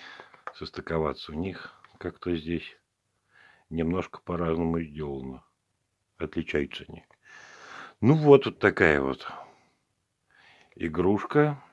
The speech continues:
сыну, да и мне тоже неплохая. Я еще ему, может, и не отдам. Да? Вот моя супруга уже сказала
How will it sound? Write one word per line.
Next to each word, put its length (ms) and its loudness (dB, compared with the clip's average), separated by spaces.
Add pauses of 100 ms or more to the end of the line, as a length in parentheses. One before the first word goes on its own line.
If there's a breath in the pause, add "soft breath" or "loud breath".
(180 loud breath)
сыну, 460 0
да 160 -8
и 100 -4
мне 240 -6
тоже 280 -12
неплохая. 640 -10 (1000 soft breath)
Я 100 -10
еще 180 -10
ему, 140 -2
может, 320 -4
и 60 -6
не 120 -6
отдам. 420 -10 (1300)
Да? 120 -6 (1900 loud breath)
Вот 420 -12
моя 200 -4
супруга 460 -8
уже 180 -6
сказала 580 -10